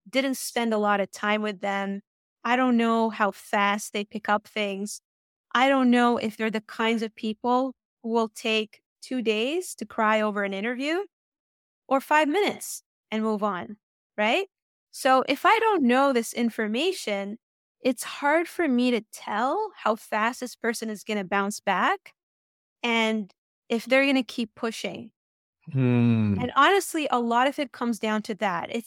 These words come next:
Speaker 1: it, it, to me, I have no doubt. Anyone who comes to me, if I see them as intelligent people and they have the experience, usually I, I s-, I determine that, right? Because
Speaker 2: Mm-hmm.
Speaker 1: there is a feasibility aspect.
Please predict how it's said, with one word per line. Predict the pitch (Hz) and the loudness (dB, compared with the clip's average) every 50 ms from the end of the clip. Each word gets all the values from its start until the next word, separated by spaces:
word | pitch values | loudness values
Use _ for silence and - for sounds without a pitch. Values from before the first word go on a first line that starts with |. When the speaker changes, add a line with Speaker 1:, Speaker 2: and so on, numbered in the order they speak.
| - | -4
Speaker 1:
it, | - 254 214 196 - _ _ _ _ _ _ _ - | -4 -4 -4 -4 -8 _ _ _ _ _ _ _ -12
it, | 240 - | -10 -8
to | - - 285 269 | -4 -2 0 2
me, | 269 269 285 302 359 381 - | 2 2 2 2 2 0 0
I | - 254 254 | -2 -2 -2
have | 247 262 247 233 | -2 -2 -2 -2
no | 214 226 226 226 233 247 254 262 | 0 0 0 2 2 2 0 0
doubt. | 254 208 - 226 196 165 - - - - | -2 -2 -2 -2 -2 -2 -2 -4 -4 -2
Anyone | 226 226 233 247 254 262 262 | -2 0 2 2 2 2 0
who | 285 262 | 0 -2
comes | - - 233 226 233 - - | -2 -2 0 0 0 0 -2
to | - 226 | -2 0
me, | 214 202 196 185 196 - _ _ _ _ _ _ _ _ _ _ _ _ | 2 2 0 0 -4 -6 _ _ _ _ _ _ _ _ _ _ _ _
if | - 233 220 - | -4 -2 0 2
I | 254 254 269 302 | 4 4 4 4
see | - - - - 277 262 262 254 254 254 254 247 - _ _ _ _ _ | 2 -2 -4 -4 -2 0 0 0 0 0 -2 -4 -6 _ _ _ _ _
them | - 196 233 226 226 220 214 | -6 -2 0 2 2 2 0
as | - 208 208 196 | 0 -2 -2 -4
intelligent | 214 214 208 - - 226 226 226 226 208 - 226 220 214 214 | -4 -6 -6 -4 -2 0 0 0 0 -2 -2 -2 -4 -4 -6
people | - - 214 214 - - 214 208 208 208 208 208 208 202 - | -6 -4 -4 -4 -2 -2 0 0 2 2 2 0 0 -2 -2
and | 196 190 190 190 190 185 185 | -4 -6 -6 -6 -8 -6 -6
they | 196 196 | -4 -4
have | 196 208 214 214 196 | 0 0 0 0 0
the | 196 220 | -2 -6
experience, | 214 - - - - 226 220 208 208 202 196 196 196 196 196 208 - - - - | -6 -6 -10 -6 -2 0 0 2 2 0 -2 -2 -4 -6 -8 -8 -10 -12 -12 -10
usually | 220 240 254 233 214 247 247 247 233 220 | -6 -4 -4 -4 -2 -2 0 0 2 2
I, | 214 208 208 214 - | 2 2 0 -2 -4
I | - 202 | -4 -4
s-, | 202 - - - - _ - | -4 -4 -8 -12 -14 _ -8
I | - - 202 196 196 185 - _ _ _ _ 233 | -4 -2 -2 -2 -4 -6 -10 _ _ _ _ -14
determine | 190 208 - - 233 220 220 220 208 190 | -14 -12 -6 -2 0 0 0 0 0 0
that, | 196 180 180 208 262 339 - - | 0 0 2 2 2 0 -2 -4
right? | - 202 190 202 240 220 | -4 -4 -2 -2 -4 -4
Because | 190 208 - - 214 - 202 | -6 -10 -6 -2 -2 -2 -2
Speaker 2:
Mm-hmm. | 131 175 | -2 -4
Speaker 1:
there | 165 - - - _ - | -6 -8 -12 -20 _ -6
is | - | -6
a | 247 233 | -6 -6
feasibility | - - 220 202 185 202 170 196 196 190 202 220 240 240 - | -4 -4 -4 -2 -2 -4 -4 -4 -4 -4 -4 -4 -2 0 0
aspect. | 226 226 240 - - - 269 285 381 392 - - - | 0 0 -2 -4 -4 0 0 0 0 0 -4 -12 -20